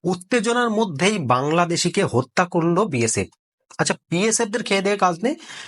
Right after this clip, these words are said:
তারা বাংলাদেশিদের ধরে ধরে হত্যাই করে। আবার কথা বলছে কি হত্যা করলো,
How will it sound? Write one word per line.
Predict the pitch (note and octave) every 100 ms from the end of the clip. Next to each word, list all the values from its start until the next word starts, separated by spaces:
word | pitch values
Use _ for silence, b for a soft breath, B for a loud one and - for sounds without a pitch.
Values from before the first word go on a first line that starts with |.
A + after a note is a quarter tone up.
| B
তারা | F3 F#3+
বাংলাদেশিদের | C#3+ C#3+ D#3 D#3 D3+ F3 F#3+
ধরে | C#3+ D3
ধরে | D#3+
হত্যাই | F3 B2 - - C#3
করে। | A2 F#2+
আবার | G#2 D3 -
কথা | D3+ F3+
বলছে | G3 G3+ A3+
কি | B3
হত্যা | B2+ D3+ F3+ -
করলো, | E3+ A#2 G2 F2